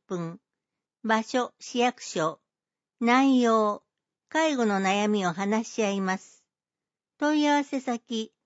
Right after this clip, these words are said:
長寿課。電話、六五二一二零。健診相談など子育て情報を配信。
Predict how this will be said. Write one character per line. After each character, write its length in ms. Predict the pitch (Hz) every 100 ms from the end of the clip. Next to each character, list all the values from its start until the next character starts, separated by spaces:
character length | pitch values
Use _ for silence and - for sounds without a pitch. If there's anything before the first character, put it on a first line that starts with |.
| _ _
長 280 | 269 254 247
寿 160 | 233
課。 340 | - 220 208 - _ _ _ _ -
電 400 | 233 254 254 240
話、 300 | 220 214 - _ _ _
六 380 | 233 226 285 269
五 480 | 269 233 202 190 -
二 360 | 240 269 285 277
一 400 | 277 - 226 196
二 340 | 190 190 190
零。 420 | 185 170 156 - _ _ _ _ _ _ _ _ _ _ _ _ _ _ _ _
健 240 | 285 311
診 300 | 294 294 285
相 260 | 277 285 277
談 240 | 269 262
な 160 | 247 247
ど 300 | 190 170 -
子 120 | 240
育 300 | 240 302 277
て 180 | 269 277
情 220 | 269 262
報 320 | 220 202 180 175
を 60 |
配 300 | 165 202 190
信。 500 | - - 160 160 175